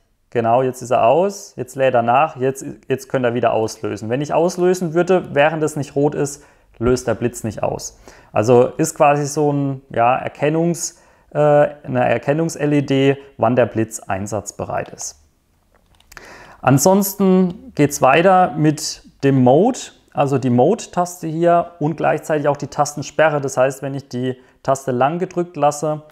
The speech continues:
dann erscheint hier ein Locked und egal was ich drücke, egal was ich drehe, ähm, es passiert nichts. Nutze ich tatsächlich auch nie,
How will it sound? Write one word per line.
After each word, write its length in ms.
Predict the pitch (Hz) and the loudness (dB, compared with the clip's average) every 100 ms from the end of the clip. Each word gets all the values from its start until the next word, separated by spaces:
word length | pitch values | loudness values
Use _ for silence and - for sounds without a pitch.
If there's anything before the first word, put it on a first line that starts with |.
| _ _ | _ _
dann 280 | - 131 151 | -2 0 0
erscheint 460 | - 139 139 135 147 | -4 -4 -2 -4 -4
hier 200 | 151 147 | -4 -2
ein 180 | 120 117 | -2 -2
Locked 520 | 110 165 - - - _ _ _ _ _ | 2 2 0 -18 -20 _ _ _ _ _
und 520 | - 135 139 143 - _ - | -2 0 0 -2 -6 _ -6
egal 340 | 131 123 143 | 2 2 4
was 160 | 151 156 | 2 -2
ich 160 | 139 | -12
drücke, 320 | - 139 147 | -6 -6 -2
egal 300 | 143 113 117 | -2 2 0
was 160 | 135 139 | 0 -4
ich 120 | 143 | -8
drehe, 480 | - 117 123 143 147 147 _ - | -10 -4 -2 0 -2 -8 _ -4
ähm, 400 | 120 123 123 123 | 0 0 -2 -6
es 140 | - - | -10 -8
passiert 480 | 127 - 123 135 | -8 -4 0 0
nichts. 300 | 107 98 - - _ _ - | -2 -10 -14 -20 _ _ -2
Nutze 260 | 170 226 | -2 0
ich 80 | 247 | -4
tatsächlich 640 | - 185 185 185 180 - | -4 -2 -2 -4 -8 -2
auch 420 | 143 156 214 - - | 2 4 2 -2 -4
nie, 520 | 160 180 214 277 | -2 0 0 -2